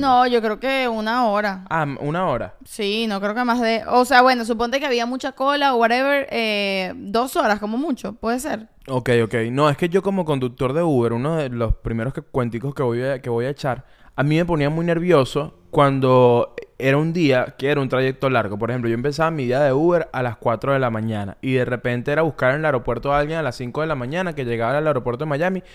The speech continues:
Speaker 2: pero esa persona iba que si para Orlando. Yo decía,
Speaker 1: Mierda.
Speaker 2: "Mierda, mi día es ir a Orlando y venir. Ese va a ser
Speaker 1: Claro.
Speaker 2: mi día". Y, coño,
Speaker 1: ¿Tú
Speaker 2: para mí
Speaker 1: prefieres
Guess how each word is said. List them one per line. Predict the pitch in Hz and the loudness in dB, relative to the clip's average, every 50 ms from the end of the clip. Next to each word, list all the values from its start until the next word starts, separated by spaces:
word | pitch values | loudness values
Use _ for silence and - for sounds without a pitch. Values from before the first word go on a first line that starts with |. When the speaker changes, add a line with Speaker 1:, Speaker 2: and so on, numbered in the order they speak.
| - - - - - | -20 -20 -20 -10 -6
Speaker 2:
pero | 151 139 143 | -4 -4 -2
esa | 139 - 165 | -2 -4 -4
persona | 160 151 143 - 156 147 147 156 | -4 -6 -4 -6 -4 -4 -2 -2
iba | 165 180 185 190 180 | 0 0 0 -2 -2
que | 180 165 | -4 -8
si | - - 151 | -10 -10 -8
para | - 123 117 117 | -6 -6 -6 -6
Orlando. | 117 113 120 131 131 135 131 120 104 101 95 95 90 - - _ _ _ _ - - - | -8 -8 -6 -6 -4 -4 -6 -6 -10 -14 -16 -16 -18 -20 -20 _ _ _ _ -20 -14 -6
Yo | - - - | -2 -2 -2
decía, | - 208 180 147 135 131 | 0 0 0 0 -2 -2
Speaker 1:
Mierda. | |
Speaker 2:
"Mierda, | 139 156 185 208 214 185 156 139 131 131 | -2 -2 0 2 2 4 4 2 0 0
mi | 135 135 139 135 | -2 -2 -4 -4
día | 135 143 151 160 170 180 | -4 -4 -4 -4 -4 -4
es | 196 | -4
ir | 202 196 | -4 -4
a | 202 | -4
Orlando | 196 185 190 202 220 233 240 233 | -6 -4 -4 -4 -4 -4 -4 -6
y | 226 | -6
venir. | 208 170 139 131 117 110 - _ | -6 -6 -6 -6 -8 -10 -14 _
Ese | - 131 - - | -14 -12 -8 -6
va | 190 196 | -6 -4
a | |
ser | 185 - - | -4 -4 -4
Speaker 1:
Claro. | - 202 196 | -2 -2 -2
Speaker 2:
mi | 185 151 | -2 -4
día". | 123 104 107 - _ _ - | -4 -6 -8 -14 _ _ 0
Y, | 165 165 165 160 156 156 156 156 156 151 | 2 2 4 4 2 2 2 2 0 0
coño, | - 190 190 185 175 165 165 160 160 | 0 0 0 2 2 0 0 0 -2
Speaker 1:
¿Tú | - 180 | 0 2
Speaker 2:
para | 165 160 - | 4 4 4
mí | - | 6
Speaker 1:
prefieres | 302 285 285 | 6 6 6